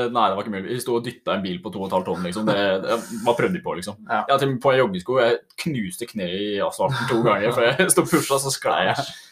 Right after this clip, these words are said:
Speaker 1: Uansett.
Speaker 2: Mm.
Speaker 1: Men tredjeplassen vi sjekker ut, der går det.
Speaker 2: Yes.
Speaker 1: Og der får vi dritbra skikjøring.
Speaker 2: Mm.
Speaker 1: Og det er liksom sånn, det var, det var alt bare, alt som hadde skjedd fra før av,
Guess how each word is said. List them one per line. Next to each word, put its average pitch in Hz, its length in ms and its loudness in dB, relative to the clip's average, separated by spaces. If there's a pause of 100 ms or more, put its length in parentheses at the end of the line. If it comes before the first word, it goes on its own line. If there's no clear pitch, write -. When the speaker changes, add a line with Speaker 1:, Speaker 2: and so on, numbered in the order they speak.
(260)
Speaker 1:
Uansett. 110 460 0 (160)
Speaker 2:
Mm. 110 240 -6 (120)
Speaker 1:
Men 147 360 4 (760)
tredjeplassen 123 600 0
vi 127 80 0
sjekker 123 320 0
ut, - 160 -4 (1000)
der 101 180 2
går 82 180 -4
det. - 40 -14 (280)
Speaker 2:
Yes. - 160 -12 (320)
Speaker 1:
Og 117 80 0
der 104 160 2
får 87 180 -4
vi 107 120 -4 (320)
dritbra 143 800 -6 (160)
skikjøring. 107 500 -4 (140)
Speaker 2:
Mm. 117 240 -6 (180)
Speaker 1:
Og 120 220 6 (180)
det 120 80 4
er 113 80 4
liksom 107 240 -4
sånn, 107 160 0 (140)
det 120 260 -2
var, 120 100 2
det 123 140 -8
var - 140 -2
alt 117 120 -4
bare, 98 280 0 (440)
alt 143 140 2
som 156 80 4
hadde 147 160 4
skjedd 143 160 0
fra 147 160 4
før 139 220 6
av, 151 100 2